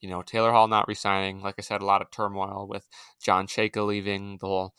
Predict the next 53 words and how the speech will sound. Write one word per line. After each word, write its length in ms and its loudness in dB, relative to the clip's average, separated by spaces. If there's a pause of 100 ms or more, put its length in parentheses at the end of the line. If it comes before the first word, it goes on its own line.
(340)
them 180 -2
drafting 380 0
Mitchell 220 -10
Miller 240 -4
despite 360 -6
knowing 360 -8
he 120 -8
was 220 -6
a 60 -10
bully 360 -2
and 140 -10
never 360 -12
apologized 600 2
for 240 2
it, 200 -8 (280)
uh, 200 0 (200)
fiasco 580 -2
that, 340 -6
you 100 -14
know, 120 -12
has 240 -12
made 260 -6
them 200 -4
look 160 -6
really 160 -10
bad. 320 -6
There's 160 -14
just 160 -16
been 100 -10
a 60 -6
lot 180 4
of 80 -10
negative 360 -6
energy 320 -8
around 200 -6
the 60 -20
Coyotes 540 -2
last, 340 2 (500)
you 140 -8
know, 140 -8
year, 460 -8
but 280 -2
I 60 0
still 220 0
think 240 -8
there 180 0
is 120 -8 (320)
some 200 -8
good 160 -6
young 160 -6
talent 420 -2
in 100 -16
Clayton, 360 -8